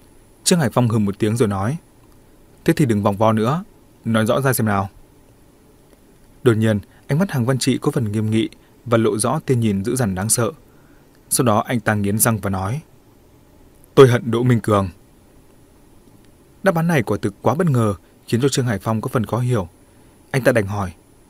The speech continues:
"Tại sao?" Hàng Văn Trị cũng không muốn nói nhiều, chỉ đáp,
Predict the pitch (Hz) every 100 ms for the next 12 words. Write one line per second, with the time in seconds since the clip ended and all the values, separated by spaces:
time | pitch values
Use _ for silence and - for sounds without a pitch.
0 | _ _ _ - 127 120 127 135 - _
1 | _ - - - - - - - _ _
2 | _ 139 147 156 139 117 117 127 113 104
3 | 117 120 104 95 - - 107 110